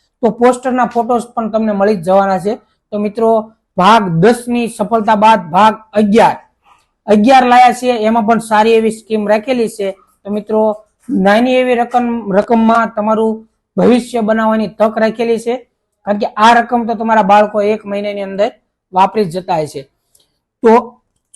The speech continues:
કોઈ પણ નાના માણસનું ભવિષ્ય બનવાનું છે. ચાલો, કોઈ ને કોઈ આમાં કરોડપતિ કે કોઈ લાખોપતિ કૂપન નથી બુક કરાવવાના. જે કંઈ કૂપન લે છે એ નાના માણસો જ લેવાના છે. તો મિત્રો,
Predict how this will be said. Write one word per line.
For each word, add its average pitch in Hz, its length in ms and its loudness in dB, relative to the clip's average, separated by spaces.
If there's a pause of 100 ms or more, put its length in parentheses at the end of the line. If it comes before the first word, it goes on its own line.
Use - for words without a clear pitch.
(200)
કોઈ 285 140 4
પણ 285 180 0
નાના 254 340 2
માણસનું 247 480 -2
ભવિષ્ય 220 360 -2
બનવાનું 196 420 -4
છે. 160 120 -16
ચાલો, 208 300 0
કોઈ 233 400 2
ને 226 100 -2
કોઈ 220 400 -2
આમાં 190 240 -6
કરોડપતિ 208 580 -4
કે 196 260 -4
કોઈ 190 260 -6
લાખોપતિ 190 800 -4 (400)
કૂપન 208 240 0
નથી 196 200 -4
બુક 180 220 -8
કરાવવાના. 175 440 -8 (300)
જે 208 220 2
કંઈ 226 160 2
કૂપન 226 280 -6
લે 220 160 0
છે 226 120 -6
એ 214 80 -2
નાના 202 260 -4
માણસો 196 360 -6
જ 165 40 -6
લેવાના 160 400 -4
છે. 233 200 -14 (420)
તો 208 80 0
મિત્રો, 214 440 4